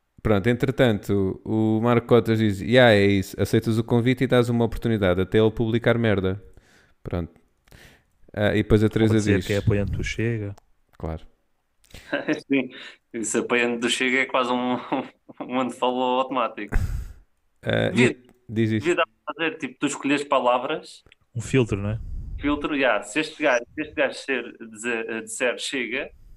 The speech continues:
Speaker 3: tipo, pau, vai
Speaker 2: É tipo
Speaker 3: logo.
Speaker 2: a bande-, a bandeira de Portugal no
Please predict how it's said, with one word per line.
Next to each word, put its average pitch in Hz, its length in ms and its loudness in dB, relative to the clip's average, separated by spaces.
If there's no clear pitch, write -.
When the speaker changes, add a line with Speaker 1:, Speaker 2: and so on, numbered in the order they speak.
Speaker 3:
tipo, 147 180 -6
pau, 110 300 -2
vai 123 160 2
Speaker 2:
É 120 40 -4
tipo 135 120 0
Speaker 3:
logo. 127 160 4
Speaker 2:
a 110 40 2
bande-, 120 340 2
a 123 140 0
bandeira 120 300 4
de 117 80 -2
Portugal 113 460 2
no 104 300 -2